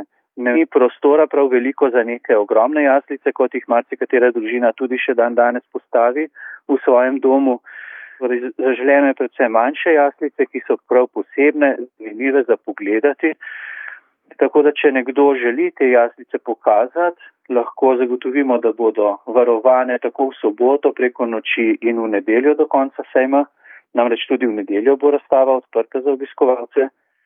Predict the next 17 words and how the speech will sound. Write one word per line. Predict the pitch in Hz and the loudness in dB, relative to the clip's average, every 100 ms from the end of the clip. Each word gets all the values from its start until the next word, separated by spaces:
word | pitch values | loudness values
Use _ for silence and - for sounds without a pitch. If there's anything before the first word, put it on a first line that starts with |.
| _ _ _ _ | _ _ _ _
Prijavijo | 143 139 127 147 180 | 0 4 4 2 -4
pa | 170 | -4
se | 160 160 | -4 0
lahko | 139 - - 151 143 139 _ | 0 -2 -2 2 2 -2 _
z | |
obrazcem, | 113 120 110 113 _ 175 170 _ | -2 2 2 2 _ -8 -8 _
ki | - 180 | -10 0
ga | 170 | 0
najdejo | 151 117 120 135 135 127 123 120 | 2 0 -2 0 0 2 0 -2
na | 127 127 | -2 -2
vabilih, | 110 104 107 139 160 147 | 0 -2 0 0 2 0
ki | - 139 - | -4 -10 -2
so | 117 | -2
objavljena | 107 113 117 127 127 120 113 | 0 2 2 0 -2 -4 -2
na | 110 - _ - | -4 -6 _ -4
Facebook | 151 135 117 113 | 0 0 0 -10
strani | - 110 107 107 113 | -6 -2 -2 -2 -6